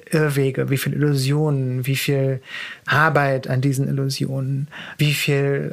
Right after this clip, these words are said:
Hoffnung, wie viel enttäuschte Hoffnung, wie viel Altern, wie viel Tod, wie viel Kompetenz, dieses Leben zu meistern. Und es ist eben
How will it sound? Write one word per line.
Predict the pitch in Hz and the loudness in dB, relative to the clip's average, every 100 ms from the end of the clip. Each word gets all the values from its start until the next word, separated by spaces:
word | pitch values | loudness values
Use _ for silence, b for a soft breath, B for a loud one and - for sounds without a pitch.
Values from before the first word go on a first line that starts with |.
| 135 | -2
Hoffnung, | 156 160 - 127 | 0 0 0 2
wie | 135 | 2
viel | - | 0
enttäuschte | 139 143 - 135 139 - 107 | 0 0 0 2 0 -2 -2
Hoffnung, | 127 - 135 135 - 143 B B B B | -4 -2 -2 0 0 -2 B B B B
wie | 156 | 0
viel | 147 160 | 2 2
Altern, | 151 151 160 143 139 | 2 2 2 0 2
wie | 139 | 0
viel | - 143 | 0 0
Tod, | - 143 135 - | 2 2 0 -2
wie | 156 143 | 0 0
viel | - 143 139 151 147 B B B | 2 2 2 -2 -6 B B B
Kompetenz, | 165 165 156 - 143 165 156 - | 2 2 0 0 0 0 0 -2
dieses | 143 - 135 - | -4 -2 0 0
Leben | 147 156 135 | 0 0 -2
zu | - | 0
meistern. | 131 127 139 - - 135 147 - _ - B B B B B - | 2 2 2 0 -2 -2 -4 -8 _ -14 B B B B B -2
Und | 147 147 151 143 - | 2 4 2 0 0
es | 139 | 0
ist | 143 - - - | 0 -2 -8 0
eben | 151 139 139 131 131 139 | 2 4 2 0 -4 -8